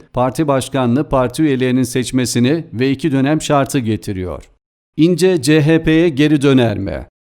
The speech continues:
Bu çalışma bugünlerde daha çok C H P içi muhalefetin gündeminde. Onlara göre bu delege sistemiyle Kılıçdaroğlu yönetimini değiştirmek imkansız.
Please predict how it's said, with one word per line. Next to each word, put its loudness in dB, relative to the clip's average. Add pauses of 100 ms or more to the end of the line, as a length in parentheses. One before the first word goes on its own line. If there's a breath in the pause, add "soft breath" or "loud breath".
(280)
Bu -6
çalışma 0
bugünlerde 4
daha 2
çok -2
C 2
H 0
P 2
içi 0
muhalefetin 2
gündeminde. 2 (480)
Onlara 2
göre 0
bu 0
delege 2
sistemiyle 0
Kılıçdaroğlu 0
yönetimini 0
değiştirmek 0
imkansız. -2